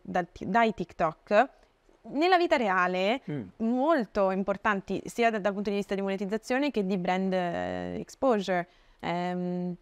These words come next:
Speaker 1: per esempio, TikTok ogni anno ha i TikTok Ad Awards, che è questo contest europeo per il quale ogni azienda o agenzia presenta appunto i loro ads dell'anno su TikTok e delle giurie a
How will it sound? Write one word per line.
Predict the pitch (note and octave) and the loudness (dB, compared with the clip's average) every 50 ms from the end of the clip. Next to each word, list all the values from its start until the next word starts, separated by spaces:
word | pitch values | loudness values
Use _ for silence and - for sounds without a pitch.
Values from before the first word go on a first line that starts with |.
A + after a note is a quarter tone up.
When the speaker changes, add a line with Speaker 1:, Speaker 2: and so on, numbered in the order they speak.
| _ _ _ _ _ _ | _ _ _ _ _ _
Speaker 1:
per | - G3+ G3 | -2 -2 0
esempio, | G3+ F#3+ A3+ G#3 G3 - F#3 | 0 2 0 0 0 0 -4
TikTok | - G3 - - G#3 G3+ - - | -6 -4 -2 0 0 0 0 -2
ogni | G3 G3 G3 G3 | -2 -2 -2 -2
anno | G3 G3 G3 G3 F#3+ | -2 -2 -2 -2 -2
ha | F#3 F3+ | -2 -2
i | F3+ F3+ | -4 -4
TikTok | - G3+ - - G3+ G3 - | -6 -6 -4 -4 -4 -4 -2
Ad | - G#3+ G#3 F#3+ | 0 0 2 2
Awards, | G3 G3 G3 G3 F#3+ G3+ B3 C#4+ C#4 B3+ - E4+ F4 - | 2 0 2 2 2 2 2 0 -2 -4 -6 -8 -10 -6
che | - A3+ G3+ F#3+ | -4 -4 -2 -2
è | F#3 | -2
questo | - G3+ - - G3 | -4 -6 -6 -6 -4
contest | - G#3+ G3+ G3 F#3+ - G3+ - - | -2 -2 -2 -2 -2 -4 -6 -4 -2
europeo | G3+ F#3+ F#3+ G#3 G#3 - G#3+ G3 G3 G3 G#3 A3+ C4+ | -2 -2 0 0 0 0 2 2 2 2 2 2 0
per | - - G3 | 0 -2 -4
il | F#3+ F#3 | -4 -4
quale | - - F#3+ G3 F#3+ | -2 0 0 2 2
ogni | F#3+ F#3+ F#3+ | 2 0 0
azienda | F#3+ F#3 F3+ G3 G3 G3+ G3+ G3 F#3+ F#3 F3+ | -2 -2 0 0 0 0 2 2 2 2 0
o | F3+ F3+ | 0 -2
agenzia | F3+ F#3 F#3 G3+ G3 F#3 - - G#3 F#3+ F#3 | 0 0 0 0 -2 -4 -2 0 0 0 0
presenta | - F#3 F3+ F#3+ F#3 F#3+ - F#3+ | 0 -2 -2 -2 -2 -4 -4 -6
appunto | - - G3+ G3 F#3+ - F#3 | -6 -6 -6 -4 -4 -2 -2
i | F3+ | 0
loro | F#3 F#3 F3+ F3+ | 0 0 0 2
ads | F3+ F#3 F#3+ G3 F#3 F3+ F3 F3+ F3+ F3 | 2 2 2 2 0 -2 -2 -2 -2 -2
dell'anno | E3+ G3 G#3 G#3 G3 F#3+ F#3 F#3 F3+ F3+ | -2 -2 -2 0 0 0 0 -2 -2 -4
su | - - F#3+ | -6 -8 -8
TikTok | - C4 - - A#3 A3+ A#3+ - - D#4 - _ _ _ _ _ _ _ | -6 -8 -4 0 2 0 0 0 -4 -8 -8 _ _ _ _ _ _ _
e | - G#3 A3+ B3 | 0 2 4 4
delle | A3 G#3+ G3+ F#3+ F#3+ | 4 2 2 0 0
giurie | F#3 G#3 G#3 G#3 A3+ A3+ G#3+ F#3+ F#3 F3+ F3 E3+ E3+ - - | -2 -2 -2 0 0 2 2 2 2 0 0 -4 -6 -6 -8
a | - - - - | -8 -8 -6 -8